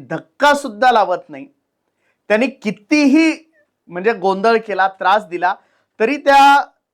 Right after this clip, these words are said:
लहानग्या बाळांना चापट मारण्याची सुद्धा आपली हिम्मत होऊ शकत नाही.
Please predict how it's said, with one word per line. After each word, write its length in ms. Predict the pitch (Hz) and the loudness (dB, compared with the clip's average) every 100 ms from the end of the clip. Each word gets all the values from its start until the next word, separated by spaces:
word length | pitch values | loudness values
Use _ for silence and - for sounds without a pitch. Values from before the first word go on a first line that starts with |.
| - | -14
लहानग्या 720 | 160 180 214 262 269 262 262 | -2 2 4 2 2 2 2
बाळांना 640 | 240 202 214 220 214 220 247 _ _ _ _ _ _ _ _ _ _ _ _ _ | 4 2 2 -2 -6 -6 -6 _ _ _ _ _ _ _ _ _ _ _ _ _
चापट 460 | - 240 240 320 311 | 0 0 2 2 2
मारण्याची 560 | 285 247 254 247 269 | 2 0 -4 -10 -14
सुद्धा 380 | 262 190 180 220 226 - - | -18 -12 -2 0 0 -6 -16
आपली 280 | 160 180 214 | -16 -12 -14
हिम्मत 520 | 175 185 190 262 262 | -12 -10 -4 -4 -4
होऊ 160 | 208 208 | -12 -12
शकत 400 | - 160 175 170 | -14 -14 -14 -14
नाही. 200 | 156 | -18